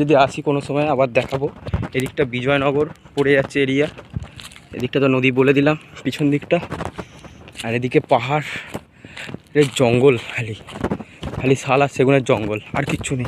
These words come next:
এদিকে এতটা। তো আজকের আমাদের এই ব্লগ। তো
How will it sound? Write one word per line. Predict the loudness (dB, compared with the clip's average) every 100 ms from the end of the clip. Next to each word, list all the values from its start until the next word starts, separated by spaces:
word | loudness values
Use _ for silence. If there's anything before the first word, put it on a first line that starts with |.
| -6
এদিকে | -6 -6 -6 -14 -12 -14 -12 -10 -8
এতটা। | -6 -8 -10 -12 -16 -18 -14 -14 -14 -16 -20 -20 0
তো | 2 2 -2 -10 -20 -18 -20 -20 -20 -18 -12 -10 -10 -8 -2 0
আজকের | 2 2 2
আমাদের | 2 0 -2 -8 -16 -18 -20 -20 -20 -20 -20 -20 -20 -4 -2
এই | 0
ব্লগ। | 2 2 0 -14 -20 -20 -20 _ _ _ -12 -10 -12 _ _ _ _ _ _
তো | -4